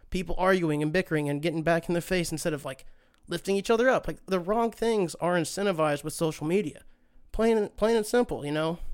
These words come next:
If it's, if it's shocking or if it's a, a, a bold, you know, a, a crass statement or, you know, a, a horrible issue, a horrible tragedy, or the new abortion laws are,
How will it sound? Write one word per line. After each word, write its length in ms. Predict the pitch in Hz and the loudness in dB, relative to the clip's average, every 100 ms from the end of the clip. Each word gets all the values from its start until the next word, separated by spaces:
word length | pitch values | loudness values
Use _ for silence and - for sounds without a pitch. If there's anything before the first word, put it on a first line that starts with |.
| - | -6
If 180 | 160 156 | -4 -2
it's, 300 | 156 - - - _ _ _ _ _ _ _ _ - | -4 -6 -18 -20 _ _ _ _ _ _ _ _ -14
if 180 | 147 165 | -12 -6
it's 100 | - | -4
shocking 640 | - 202 196 - 151 143 | -2 0 -2 -4 -8 -8
or 160 | 143 156 | -8 -8
if 160 | - | -6
it's 200 | 160 - | -6 -2
a, 460 | 160 156 147 139 - - | -2 0 -2 -4 -8 -10
a, 160 | 151 - - _ _ | -10 -10 -16 _ _
a 80 | 170 | -10
bold, 460 | 143 190 196 190 180 | -6 -2 0 0 -4
you 140 | 175 170 | 0 2
know, 340 | 160 143 147 - | 2 0 -4 -6
a, 160 | 156 143 - | -8 -8 -8
a 80 | 170 | -8
crass 380 | - 208 196 - | -2 -2 -2 -2
statement 580 | - 196 175 170 147 143 | -2 -2 0 -2 -2 -2
or, 200 | 165 165 | -2 0
you 120 | 160 | 0
know, 220 | 147 143 | -2 -2
a, 400 | - 151 151 - _ - - | -2 -2 -2 -6 _ -14 -8
a 80 | 160 | -4
horrible 380 | 202 190 175 - | 2 2 2 0
issue, 360 | 180 - 160 | -2 0 -2
a 60 | 147 | -2
horrible 300 | 190 196 185 | 0 0 -2
tragedy, 460 | - 180 180 143 143 | -2 0 2 0 -4
or 140 | 147 | -4
the 160 | 151 156 | -2 0
new 220 | 175 180 | 2 2
abortion 520 | 156 170 190 180 156 | 0 -2 -2 -2 -2
laws 240 | 147 135 | -2 -2
are, 200 | 143 139 | -6 -8